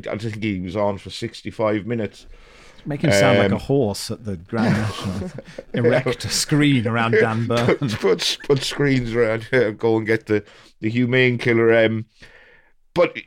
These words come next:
Speaker 1: you know, I, th-, I think Tino Livramento was available, and he didn't come on for, yeah. But, so not brilliant management by Eddie Howe, I would argue, but,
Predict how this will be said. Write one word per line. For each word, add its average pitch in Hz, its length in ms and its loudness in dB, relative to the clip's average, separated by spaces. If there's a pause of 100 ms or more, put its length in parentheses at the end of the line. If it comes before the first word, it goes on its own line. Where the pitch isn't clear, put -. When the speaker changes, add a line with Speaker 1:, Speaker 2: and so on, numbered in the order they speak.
(120)
Speaker 1:
you 170 100 2
know, 147 140 4
I, 139 180 4
th-, 135 380 -6
I 156 40 -8
think 156 220 -10
Tino 151 320 2
Livramento 123 720 0
was 113 160 0
available, 131 800 2
and 104 400 -8 (180)
he 113 200 -4
didn't 110 200 -6
come 110 180 -6
on 107 280 -2 (440)
for, 98 340 -8 (300)
yeah. 104 360 0 (120)
But, 147 300 2 (420)
so 156 200 0
not 147 420 0
brilliant 123 380 4
management 110 500 0
by 110 200 2
Eddie 107 260 2
Howe, 113 260 2
I 98 120 0
would 98 140 -6
argue, 101 380 -2
but, 107 240 0